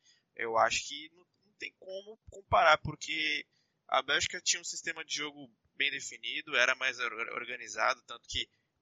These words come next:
o segundo gol mostra o, o, a organização no contra-ataque, né, prova que aquilo foi treinado, coisa que a Argentina não conseguiu ser, não vem, não vem conseguindo ser há muito tempo, né?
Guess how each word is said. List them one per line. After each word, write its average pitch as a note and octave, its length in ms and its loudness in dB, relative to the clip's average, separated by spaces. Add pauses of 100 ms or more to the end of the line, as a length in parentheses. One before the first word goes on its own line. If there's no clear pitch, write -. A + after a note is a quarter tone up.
(160)
o - 80 -18
segundo B2+ 460 -6
gol C3 200 -2
mostra A#2+ 520 2 (400)
o, A#2 720 -18 (100)
o, A#2 100 -14
a A#2 40 -6
organização B2 720 -4
no B2 100 -20
contra-ataque, A#2+ 680 2
né, A2+ 120 -2 (140)
prova B2 260 -2
que B2 80 -14
aquilo A#2 220 -12
foi B2 140 -8
treinado, A#2 520 -8 (460)
coisa E3 180 -6
que - 120 0
a - 20 0
Argentina G#3+ 540 -6
não G#3 120 -14
conseguiu F#3+ 400 -10
ser, F3+ 520 -2 (380)
não E3 200 -18
vem, D3+ 180 -4
não D#3 120 -14
vem D#3+ 140 -2
conseguindo D3 560 -6
ser D3 200 0
há C#3+ 60 0
muito C#3+ 260 -18
tempo, A#2+ 360 -4
né? A#2 120 -12